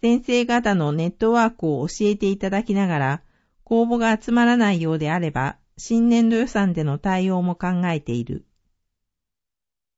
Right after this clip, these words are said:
意見。求人をかけつつ町の状態だけでは受け身になってしまうので、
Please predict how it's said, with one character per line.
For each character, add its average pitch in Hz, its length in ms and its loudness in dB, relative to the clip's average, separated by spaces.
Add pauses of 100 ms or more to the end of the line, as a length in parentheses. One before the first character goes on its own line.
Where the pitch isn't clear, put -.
(280)
意 233 140 2
見。 147 400 -2 (920)
求 240 280 0
人 247 300 0
を 240 60 0
か 220 160 -4
け 226 140 -2
つ 226 160 -10
つ 143 160 -4
町 175 300 0
の 240 160 4
状 226 200 2
態 214 220 0
だ 202 140 -2
け 202 100 -2
で 165 140 0
は 131 300 -4
受 220 200 -2
け 233 40 4
身 233 120 4
に 233 140 4
な 226 140 2
っ 233 40 -6
て - 120 -4
し 165 140 -8
ま 156 200 -2
う 160 40 0
の 143 140 -2
で、 135 260 -6